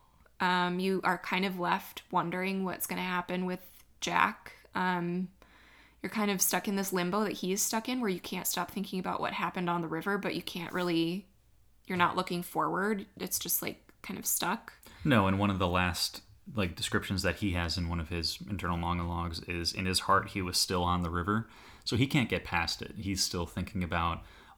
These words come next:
Speaker 2: all the decisions that they made to save Maya, but then how it ended up with his friend getting killed, and then the second guessing, and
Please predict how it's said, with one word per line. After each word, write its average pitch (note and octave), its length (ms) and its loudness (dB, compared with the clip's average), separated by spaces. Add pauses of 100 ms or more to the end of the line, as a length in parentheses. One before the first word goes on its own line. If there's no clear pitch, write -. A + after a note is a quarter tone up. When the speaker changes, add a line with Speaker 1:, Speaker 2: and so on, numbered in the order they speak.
(120)
Speaker 2:
all F#2 280 0
the E2+ 580 -2
decisions F#2 440 -2
that E2+ 140 -4
they F2+ 80 -2
made E2+ 320 -2
to F#2+ 40 -8
save E2+ 360 -2
Maya, F2+ 380 4
but F2 120 -10
then F2+ 120 -2
how E2 180 -2
it E2 40 -4
ended E2+ 240 -6
up E2 200 -6 (160)
with F#2 180 -4
his E2 140 -6
friend E2+ 280 -2
getting F2 220 -4
killed, - 340 -8 (140)
and F2 160 -2
then E2 100 -4
the E2 80 -8
second - 320 -4
guessing, E2+ 540 -4 (640)
and E2 480 -2